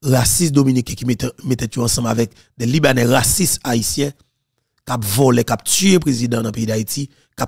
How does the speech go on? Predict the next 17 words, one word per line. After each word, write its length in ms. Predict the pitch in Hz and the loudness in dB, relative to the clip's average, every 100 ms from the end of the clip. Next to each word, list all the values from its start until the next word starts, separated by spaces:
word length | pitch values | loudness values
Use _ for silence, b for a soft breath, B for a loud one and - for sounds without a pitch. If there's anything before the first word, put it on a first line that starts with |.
| - | -2
kidnappé 440 | 190 160 151 131 | -2 2 0 0
le 40 | 120 | -2
peuple, 340 | - 113 131 135 _ _ | -2 -2 -4 -4 _ _
qui 80 | 120 | -10
ont 60 | |
volé 400 | 98 98 185 185 | -6 0 4 4
le 60 | 143 | 2
peuple 240 | - 127 | -2 -6
dans 100 | 123 | -4
le 40 | 120 | -2
pays 200 | 120 113 | 0 0
seulement, 420 | - 143 131 139 - _ _ _ - | 0 0 -2 -4 -10 _ _ _ -8
qui 60 | |
ont 100 | 127 | -2
investi 460 | 123 120 117 - 123 | 0 2 0 -2 -2
en 40 | |
Dominicanie. 500 | 113 113 104 117 117 | -2 -2 -2 -4 -4